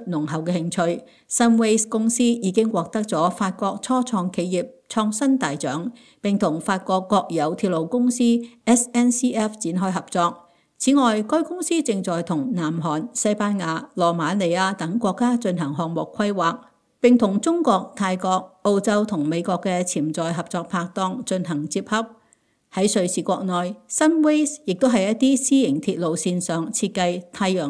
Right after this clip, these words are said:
能電池板系統，尤其係喺貨物倉庫同工業園區附近。艾格勒市已經同意展開可行性嘅研究，考慮喺一段一千五百米長嘅私營鐵路上安裝移動式太陽能發電站。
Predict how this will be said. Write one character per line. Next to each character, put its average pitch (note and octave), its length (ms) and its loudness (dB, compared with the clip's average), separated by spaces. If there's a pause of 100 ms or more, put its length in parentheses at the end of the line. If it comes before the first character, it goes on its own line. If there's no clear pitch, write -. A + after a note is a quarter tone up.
能 D#3 220 -2
電 E3+ 260 -4
池 D#3 160 -2
板 D3 240 -6
系 D#3+ 220 -4
統， F3 300 -2 (340)
尤 A#3 180 4
其 A#3+ 80 4
係 A#3 160 4
喺 A3+ 200 4
貨 A3 220 -2
物 G3+ 80 -2 (140)
倉 B3 240 0
庫 F#3+ 240 -2
同 D#3+ 360 -4
工 B3 240 2
業 F#3+ 140 0
園 D#3 220 -2
區 G3+ 200 -2
附 F3+ 160 -6
近。 E3+ 320 -2 (180)
艾 B3 180 4
格 C4+ 160 2
勒 G3+ 160 -2
市 - 200 -2
已 A3 180 0
經 C#4 180 2
同 E3+ 200 0
意 E3+ 160 0
展 E3+ 200 -2
開 G#3 240 -2
可 F3 160 -2
行 E3+ 220 -2
性 E3+ 180 -4
嘅 E3+ 60 -4
研 D#3 240 -2
究， F3 320 -2 (140)
考 E3+ 220 -4
慮 F3+ 220 2
喺 F3+ 200 0
一 - 20 0
段 F3+ 380 -2
一 B3 100 6
千 D4+ 240 2
五 F#3 160 -2
百 F#3 160 -2
米 D#3+ 240 -2
長 D#3 300 -2
嘅 F3+ 180 2
私 F3+ 160 0
營 D#3+ 160 2
鐵 F3+ 140 -2
路 E3 180 -2
上 E3 400 -4
安 C4+ 240 2
裝 C4+ 260 2
移 D#3 160 0
動 E3 200 -2
式 A#3 240 2
太 F3+ 260 -4
陽 D#3 160 -2
能 D#3 240 -2
發 E3+ 160 -2
電 E3 220 -2
站。 D#3+ 320 -2